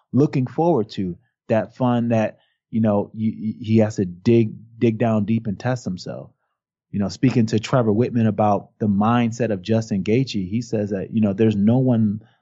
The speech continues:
like Justin Gaethje in the fact that when he gets ready to fight, Cowboy, I mean, uh, T-, Trevor's like, all he wants to do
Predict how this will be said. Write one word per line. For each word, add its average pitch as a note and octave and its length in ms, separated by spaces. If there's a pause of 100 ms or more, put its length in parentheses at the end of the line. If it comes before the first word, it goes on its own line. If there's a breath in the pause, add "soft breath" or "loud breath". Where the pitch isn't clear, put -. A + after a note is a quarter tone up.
(120 soft breath)
like A#2 400
Justin A2 340
Gaethje G#2+ 420
in G#2 80
the G#2 100
fact A2+ 340
that G#2 280 (400 soft breath)
when G#2+ 460
he A2 280
gets D3 260
ready B2 260
to G2 120
fight, B2+ 380 (840)
Cowboy, A2 600
I A2 60
mean, G#2+ 180
uh, G2 260 (800 soft breath)
T-, - 200
Trevor's A2+ 380
like, G2 240
all A#2+ 220
he B2+ 160
wants A#2+ 320
to G#2 80
do B2+ 400